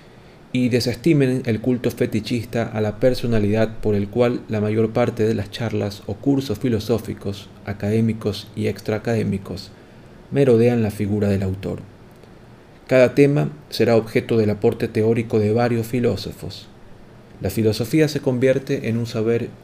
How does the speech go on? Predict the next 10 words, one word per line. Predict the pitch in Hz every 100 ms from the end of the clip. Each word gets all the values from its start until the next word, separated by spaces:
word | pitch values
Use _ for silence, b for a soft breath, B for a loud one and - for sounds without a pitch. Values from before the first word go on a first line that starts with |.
| -
mustio | 120 139 - - 104 113 113 - B B B B B B - - -
cuando | 131 123 123
no | 143 165
desciende | 139 - 135 113 107 107
de | - 113
la | 113 110
teoría | 110 123 123
a | 104
la | 101
práctica. | - 101 - 107 -